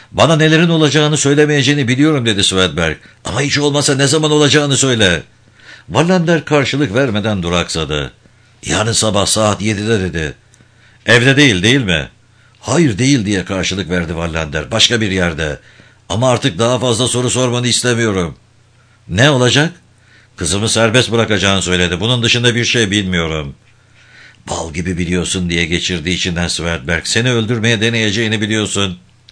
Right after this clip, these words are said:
"Dikkatli ol Kurt," dedi. "Merak etme," diyerek telefonu kapattı Wallander. Swedberg buluşmanın taş ocaklarının yanındaki evde olacağından artık emindi. Wallander bu soruya çok çabuk yanıt vermişti.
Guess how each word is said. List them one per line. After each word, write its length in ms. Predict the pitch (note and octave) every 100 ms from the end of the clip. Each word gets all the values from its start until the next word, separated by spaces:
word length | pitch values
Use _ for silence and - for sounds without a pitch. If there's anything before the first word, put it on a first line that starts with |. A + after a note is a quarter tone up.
| _ _ _ _ - - F#2+
"Dikkatli 420 | G2 C3 A#2 C3
ol 200 | C3+ A2
Kurt," 380 | B2+ C3 - -
dedi. 300 | G2 D#2+ C#2 - _ - - -
"Merak 380 | B2 F3 E3+
etme," 280 | F3 F3 F2
diyerek 320 | D2+ D#2+ G#2
telefonu 460 | - C3+ A#2 A#2 B2+
kapattı 400 | A2+ F#2+ G2 G2+
Wallander. 680 | F2+ D#2+ D#2+ D#2 D2 C#2+ C2+ - _ _ _ _ _ - - -
Swedberg 640 | - D3+ G3 D3+ F3+ F3+
buluşmanın 500 | C3+ D#3 C3 D3 D3+
taş 220 | - D3
ocaklarının 560 | G#2 F2 F2 E2+ F2 E2
yanındaki 540 | G2 E2 E2 E2 F2+
evde 320 | G2 A#2 G#2+ C3
olacağından 640 | A#2+ A#2 G#2 A#2 G#2 A#2
artık 400 | G2+ A#2+ - G#2+
emindi. 640 | F2 E2 E2+ D#2 D2 C#2+ - _ - - -
Wallander 640 | F2 D3+ E3+ F#3 E3+ D#3+ C3
bu 80 |
soruya 340 | E3+ D#3+ D#3 D3
çok 240 | - -
çabuk 280 | - G2+ E2
yanıt 300 | F2 E2+ -
vermişti. 640 | E2+ D#2+ D#2 - D2+ D2